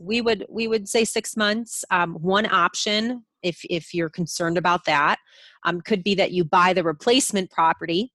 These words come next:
So you're reinvesting all of that equity. You wait about two to three months, you season that, and then you do a cash out refinance on your newly purchased property. Um, and, you know, a lot, a lot of pushback I get from clients, or the comment I get from clients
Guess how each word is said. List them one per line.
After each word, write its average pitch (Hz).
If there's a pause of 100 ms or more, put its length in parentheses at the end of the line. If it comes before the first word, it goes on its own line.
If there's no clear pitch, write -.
(140)
So -
you're 170
reinvesting 175
all 180
of 175 (140)
that 151
equity. 156 (520)
You 196
wait 196
about 190
two 208
to 185
three 185
months, 180
you 175
season 202
that, 196 (140)
and 180
then 170
you 175
do 165
a 160
cash 156
out 147
refinance 151
on 160
your 147
newly 151
purchased -
property. - (640)
Um, 147
and, 156 (100)
you 196
know, 156 (120)
a 131
lot, 196
a 214
lot 247
of 233
pushback 233
I 202
get 190
from 185
clients, 180
or 160
the 160
comment 185
I 170
get 151
from 170
clients 160